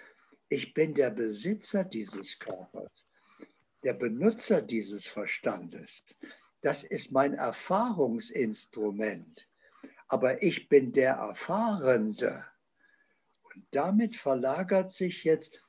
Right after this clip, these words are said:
mein Selbstbewusstsein von der Identifikation mit dem Körper, Verstand, Persönlichkeit, mit meiner Rolle zu dem, der ich wirklich bin,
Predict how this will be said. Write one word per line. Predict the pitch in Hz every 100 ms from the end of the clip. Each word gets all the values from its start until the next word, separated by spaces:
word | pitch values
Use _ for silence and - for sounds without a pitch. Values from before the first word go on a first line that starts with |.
| _
mein | - 117 110 107 - _ _
Selbstbewusstsein | 113 127 170 110 - - _ _ 131 117 117 120 - - - 107 90 113 _ _ _ _ _
von | - 127 117
der | 117 120 -
Identifikation | 143 151 147 - 147 135 127 117 - 151 147
mit | 127
dem | 101 98
Körper, | - 143 151 156 139
Verstand, | 123 110 - 131 139 -
Persönlichkeit, | 113 92 127 156 151 - - 143 143
mit | 123 110
meiner | 117 110
Rolle | 101 117 131 185 240 - _ - - - _ _ _ _ _ _ _ _ _
zu | - 117
dem, | 147 147 127
der | 127 120
ich | - -
wirklich | 127 123 113 -
bin, | 208 180 -